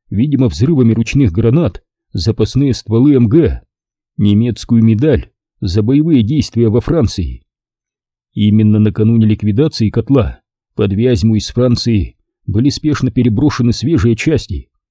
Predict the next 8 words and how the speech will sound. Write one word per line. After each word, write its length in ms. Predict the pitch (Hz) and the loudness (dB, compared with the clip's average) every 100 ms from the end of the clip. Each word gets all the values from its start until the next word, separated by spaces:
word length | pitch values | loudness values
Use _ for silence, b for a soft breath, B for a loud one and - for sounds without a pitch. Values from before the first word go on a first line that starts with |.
| _ _ _ _ _ _ | _ _ _ _ _ _
Операция 680 | - 107 110 110 120 - 110 | -6 -2 0 0 -2 -2 -4
по 100 | 104 | 0
ликвидации 600 | 107 110 107 120 - 110 | -2 0 0 0 0 -4
кочующего 600 | 101 110 127 113 - 104 | -2 -2 0 -2 0 -4
котла 340 | 104 107 131 117 | -2 -4 -2 -2
тридцать 400 | 101 123 - 101 | -2 -4 -2 -2
третьей 320 | 120 110 113 | -2 0 0
армии 480 | 143 151 92 67 | 2 2 0 -2